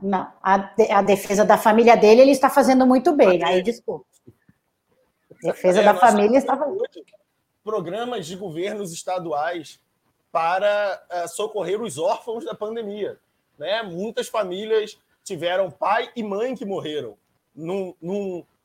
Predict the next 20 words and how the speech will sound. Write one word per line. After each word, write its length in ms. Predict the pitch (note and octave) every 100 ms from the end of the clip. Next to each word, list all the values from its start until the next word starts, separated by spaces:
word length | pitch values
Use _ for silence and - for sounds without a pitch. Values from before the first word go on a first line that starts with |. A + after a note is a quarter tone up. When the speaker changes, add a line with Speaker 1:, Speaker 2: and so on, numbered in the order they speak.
| _ -
Speaker 2:
num, 240 | F3+ F#3+
numa 260 | F3+ G3+ G3+
tacada 480 | G3+ F3+ G3+ A3 A3+
só. 320 | - G3 A#3
Imagina, 460 | A3+ G3+ G#3 D3+
uma 180 | C3+ D3+
criança, 520 | D3+ D#3 D#3+ G#3+ G3
um 20 | E3+
adolescente, 560 | D#3 E3 D3 E3+ F#3
um 80 | F3+
jovem 320 | D#3 F#3 G3 - _ -
perdeu 360 | G#3 E3 F#3+
o 60 | G3+
pai 220 | F#3 F#3+
e 20 |
a 20 | G#3
mãe. 220 | G3 F#3+
Então, 180 | D3 F#3
nós 120 | F3
temos 280 | G3 F#3+